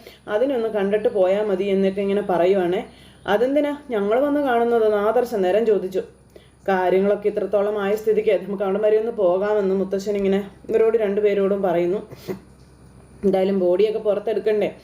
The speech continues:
അധിക സമയമൊന്നും ഇവിടെ കിടത്താൻ പറ്റില്ലെന്നാ തോന്നണത്" എന്നൊക്കെയുള്ള കാര്യങ്ങൾ മുത്തശ്ശൻ പറഞ്ഞിട്ട്, "നീ ഇങ്ങ്, ഇങ്ങ് വന്നേന്നും" പറഞ്ഞ് ആദർശിനെയും കൂട്ടിക്കൊണ്ട് മുത്തശ്ശൻ അങ്ങോട്ടേക്ക് പോയി. അഭി പിന്നാലെ ചെല്ലുന്നുണ്ട് ഇവരെന്താ കാണിക്കുന്നത് പറയുന്നതെന്ന് അറിയാനൊക്കെ ആയിട്ട്. ഈ സമയത്ത് ആദർശിനോട്, "നീ പറഞ്ഞത് സത്യം തന്നെയല്ലേ?" എന്ന് ചോദിച്ചു.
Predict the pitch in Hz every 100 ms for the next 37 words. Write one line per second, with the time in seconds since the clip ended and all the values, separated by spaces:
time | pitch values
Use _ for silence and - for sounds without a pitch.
0 | - - - 202 233 254 233 202 226 220
1 | 220 214 208 220 208 220 214 202 220 214
2 | 208 196 170 185 185 202 202 196 202 202
3 | 202 196 185 185 185 196 190 196 208 196
4 | 175 190 190 196 - - - 240 240 233
5 | 233 214 185 196 214 208 190 190 185 185
6 | 202 214 196 190 196 202 190 208 220 196
7 | 185 185 196 190 190 185 202 208 196 190
8 | 208 208 190 196 208 190 185 180 196 190
9 | 180 190 196 190 180 185 190 175 180 180
10 | 170 175 156 - - - 190 202 214 208
11 | 226 - - - - - 202 202 214 233
12 | 226 226 226 - - - 196 208 254 262
13 | 240 240 240 247 208 247 285 269 240 208
14 | 202 196 175 160 -